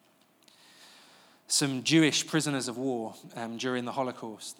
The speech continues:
and, uh, they were walking through, um, some fields, and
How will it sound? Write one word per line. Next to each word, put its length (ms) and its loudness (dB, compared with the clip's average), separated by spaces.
and, 280 -6
uh, 120 -2
they 140 0
were 60 0
walking 420 0
through, 600 -2
um, 360 -8
some 220 -2
fields, 580 2
and 380 -2